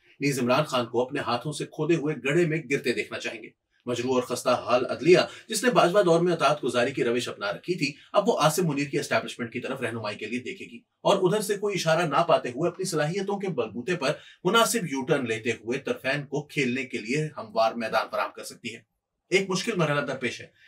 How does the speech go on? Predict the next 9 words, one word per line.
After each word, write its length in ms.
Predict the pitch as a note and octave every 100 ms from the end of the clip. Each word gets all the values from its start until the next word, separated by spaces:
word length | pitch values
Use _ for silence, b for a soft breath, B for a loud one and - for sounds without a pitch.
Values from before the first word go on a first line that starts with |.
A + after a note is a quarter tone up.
| b F3+
लेकिन 240 | F#3+ A#3
पाकिस्तान 480 | G#3+ F#3 G#3+ G3+ F#3+
की 100 | G3+
सलामती 400 | C#3+ B2+ C#3+ D3+
दाव 280 | C3+ G2+ -
पर 80 | F2+
लगी 180 | F#2 G2
हुई 160 | G2
है। 160 | G2